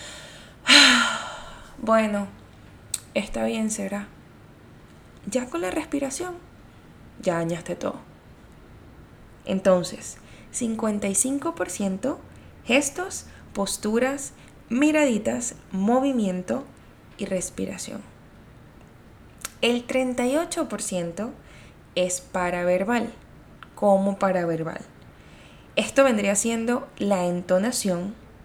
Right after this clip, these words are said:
la proyección, la proyección,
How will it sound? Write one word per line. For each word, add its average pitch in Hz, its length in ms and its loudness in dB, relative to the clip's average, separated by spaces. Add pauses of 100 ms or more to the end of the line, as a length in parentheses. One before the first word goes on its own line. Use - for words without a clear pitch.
(220)
la 175 340 -2
proyección, 190 800 -2 (260)
la 180 180 -4
proyección, 190 800 -2